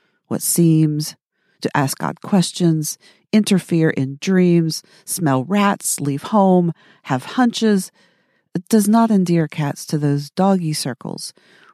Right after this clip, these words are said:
where well-smelt baskets, suitable wives, good lunches are the order of things,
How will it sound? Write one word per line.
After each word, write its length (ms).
where 200
well-smelt 920
baskets, 640
suitable 580
wives, 580
good 280
lunches 580
are 100
the 240
order 320
of 160
things, 600